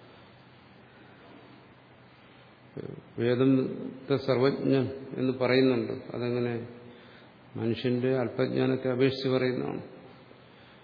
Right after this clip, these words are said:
ഈശ്വരന്റെ സർവജ്ഞത അപേക്ഷിച്ചല്ല. അതുകൊണ്ട്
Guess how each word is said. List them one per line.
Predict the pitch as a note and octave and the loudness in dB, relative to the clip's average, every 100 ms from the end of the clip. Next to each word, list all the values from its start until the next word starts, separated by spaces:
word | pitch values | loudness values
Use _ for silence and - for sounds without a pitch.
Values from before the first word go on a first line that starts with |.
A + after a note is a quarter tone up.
| - - | -20 -10
ഈശ്വരന്റെ | B2 A#2 C#3+ C3+ C3+ | -6 -2 0 2 2
സർവജ്ഞത | C3 C3 B2+ C3+ C#3 C3 | 0 0 0 2 4 6
അപേക്ഷിച്ചല്ല. | C3+ C3 - A#2+ C3 - - - - - - - - - - - - - - - - - - - - - - - - - - - - - - - - - - - - | 6 4 -2 -2 -2 -6 -12 -18 -18 -20 -20 -20 -20 -20 -20 -20 -20 -20 -20 -20 -20 -20 -20 -20 -20 -20 -20 -20 -20 -20 -20 -20 -20 -20 -20 -20 -20 -20 -20 -12 -2
അതുകൊണ്ട് | B2+ C3 C#3 C3+ | 4 8 8 8